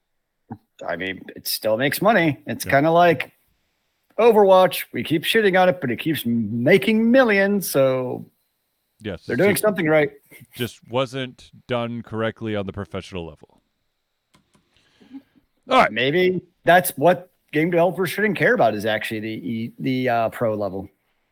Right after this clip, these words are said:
Speaker 1: Maybe
Speaker 2: But,
Speaker 1: that's not where the money's
Speaker 2: but
Speaker 1: at.
Speaker 2: that's where advertisement, babies, advertisement. Not only do
Speaker 1: So
Speaker 2: you
Speaker 1: what
Speaker 2: get
Speaker 1: makes more
Speaker 2: your
Speaker 1: money?
Speaker 2: brand name in the game, but then you actually get to have your brand commercial air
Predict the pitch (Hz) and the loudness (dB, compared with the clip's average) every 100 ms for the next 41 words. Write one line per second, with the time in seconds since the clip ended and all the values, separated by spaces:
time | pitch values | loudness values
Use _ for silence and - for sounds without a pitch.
0 | _ - 120 123 123 139 - - - - | _ -2 2 4 4 4 2 -2 -4 -10
1 | - 247 - - - 120 131 - 131 127 | 0 2 2 2 -2 -2 -2 -4 -6 -4
2 | 123 - _ _ 139 139 175 139 - 123 | -4 -8 _ _ -2 0 0 -4 -6 -4
3 | 117 104 90 107 104 110 - _ _ - | -4 -8 -8 -6 -6 -8 -14 _ _ -6
4 | 139 127 127 - 101 87 82 - _ _ | -4 -2 -6 -8 -10 -10 -16 -20 _ _
5 | _ _ _ _ 143 202 240 240 226 208 | _ _ _ _ 4 4 4 2 -2 0
6 | 208 208 190 247 190 - 180 190 185 285 | 4 4 4 4 4 4 6 8 8 6
7 | 175 185 196 180 165 175 170 151 160 185 | 6 4 4 2 2 2 2 -2 -8 -6
8 | 165 - 185 214 139 123 - _ 139 131 | -8 -6 -6 -6 -6 -8 -16 _ -8 -4
9 | 170 180 156 160 170 - 160 151 120 156 | -2 -2 -2 2 2 0 -6 -6 -4 -4
10 | 147 147 123 117 127 98 117 135 147 156 | -2 -2 -2 -6 -8 -8 -10 -6 -4 -6
11 | 147 - 135 123 202 247 - 127 104 95 | -8 -10 -8 -2 0 0 -2 -6 -6 -8
12 | _ _ - 175 196 175 120 | _ _ -4 0 2 0 -2